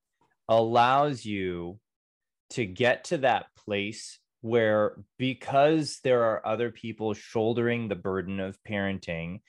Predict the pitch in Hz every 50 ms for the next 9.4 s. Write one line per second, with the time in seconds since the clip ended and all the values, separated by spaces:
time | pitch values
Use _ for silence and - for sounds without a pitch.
0 | _ _ _ _ - - 143 151 135 151 156 180 190 - 254 240 233 220 175 -
1 | - 143 123 131 156 175 170 151 123 147 147 143 131 120 120 135 139 151 151 139
2 | 117 107 110 113 - - 208 208 - - 76 73 - - - - - _ _ _
3 | _ _ - 107 104 110 135 165 - 151 135 165 170 - 151 139 151 170 180 160
4 | 170 185 175 160 151 143 - _ _ _ _ - 127 135 131 143 151 160 160 170
5 | 170 160 - - 175 170 185 208 202 156 113 101 98 98 98 95 90 113 120 123
6 | 123 135 135 143 151 - 139 127 127 123 113 113 107 110 117 135 143 - - -
7 | - 107 92 82 76 - - 143 143 151 165 151 165 170 190 233 - 311 294 226
8 | 156 127 113 - - - 123 110 104 101 95 92 95 90 85 101 95 82 85 -
9 | - - 101 92 85 80 82